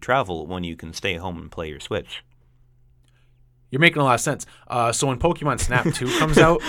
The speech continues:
Speaker 1: We're still on
Speaker 2: will,
Speaker 1: Pokemon.
Speaker 2: when Pokemon Snap two comes out, will there be Instagram influencers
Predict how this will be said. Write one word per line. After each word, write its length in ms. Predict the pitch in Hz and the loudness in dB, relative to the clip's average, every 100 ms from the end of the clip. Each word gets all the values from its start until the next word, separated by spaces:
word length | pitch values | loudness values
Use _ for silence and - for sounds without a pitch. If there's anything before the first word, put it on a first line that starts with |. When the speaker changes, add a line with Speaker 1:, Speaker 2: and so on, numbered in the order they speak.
| 233 | -2
Speaker 1:
We're 80 | 123 | -2
still 260 | - 127 | 2 4
on 100 | 123 101 | 4 4
Speaker 2:
will, 120 | 110 | 2
Speaker 1:
Pokemon. 300 | 87 82 - | 0 -6 -4
Speaker 2:
when 100 | 143 | 2
Pokemon 360 | 185 185 165 | 2 4 0
Snap 240 | 147 147 120 | 0 0 0
two 160 | 147 | -2
comes 240 | 139 120 104 | -2 -2 -2
out, 160 | 104 | -2
will 160 | 107 120 | 0 0
there 120 | 117 | 0
be 220 | 101 110 | -2 -4
Instagram 580 | 107 127 - 117 113 98 | -4 -6 -4 -2 -4 -4
influencers 840 | 104 107 107 90 87 87 85 - | -8 -8 -8 -8 -8 -10 -12 -14